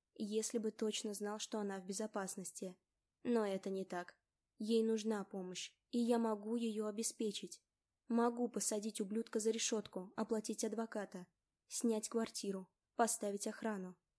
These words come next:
«Да что угодно, у меня есть на всё это средства.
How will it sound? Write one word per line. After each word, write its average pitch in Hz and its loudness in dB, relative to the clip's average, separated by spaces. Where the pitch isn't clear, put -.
«Да 220 4
что - 6
угодно, 220 4
у 226 2
меня 233 6
есть 220 0
на 220 0
всё - 0
это 214 -2
средства. 208 0